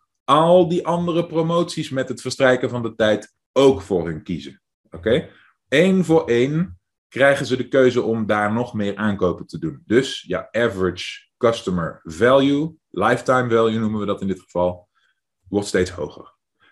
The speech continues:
En hoe meer promoties jij achter dit systeem plakt, hoe meer jij daar, eh, daar, da-, daarin bouwt, hoe hoger die lifetime value van die klant wordt,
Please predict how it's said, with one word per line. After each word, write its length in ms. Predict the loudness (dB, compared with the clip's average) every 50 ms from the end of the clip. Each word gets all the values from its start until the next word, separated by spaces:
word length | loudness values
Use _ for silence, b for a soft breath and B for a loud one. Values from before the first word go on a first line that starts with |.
| _ _
En 120 | -8 -4
hoe 180 | -2 0 0 2
meer 880 | 2 2 2 2 4 4 4 6 6 6 4 4 2 -2 -4 -10 -20 _ _
promoties 840 | -6 0 2 2 2 4 4 4 4 2 0 -2 -8 -10 -10 -12 -8
jij 540 | -4 -2 0 0 0 0 -2 -2 -4 -8 -12 _ _ _
achter 520 | -4 -2 0 0 -2 -4 -4 -2 -2 -2 0
dit 440 | 0 0 0 0 -6 -16 -18 _ _
systeem 640 | -16 -14 -12 -12 -8 -4 0 0 2 2 2 0 2
plakt, 680 | 2 2 4 4 2 -2 -6 -14 -16 -16 _ _ _ _ _
hoe 120 | -8 -6
meer 440 | -4 0 2 4 4 6 4 4 4
jij 260 | 2 2 2 2 2
daar, 460 | 0 0 -2 -2 -2 -4 -6 -10 _ _ _ _ _ _ _ _ _ _ _ _ _ _
eh, 380 | -8 -6 -4 -4 -4 -6 -6 -4
daar, 260 | -4 -4 -4 -4 -6
da-, 180 | -8 -8 -8 -6
daarin 580 | -6 -4 -2 -2 -4 -2 0 2 2 2 4
bouwt, 560 | 4 4 4 4 4 2 0 -8 -14 -16 _ _ _ _ _ _ _ _ _ _ _
hoe 180 | -2 -2 -2
hoger 640 | -2 0 2 6 6 6 6 6 4 2 0 0 0
die 160 | 0 2 2
lifetime 520 | 4 4 4 4 2 0 0 -2 -2 -2 -2
value 340 | -4 -4 -2 -2 -2 -4 -6
van 180 | -6 -6 -6
die 120 | -6 -8 -8
klant 300 | -8 -8 -8 -8 -6 -4
wordt, 440 | 0 0 0 0 -2 -6 -16 _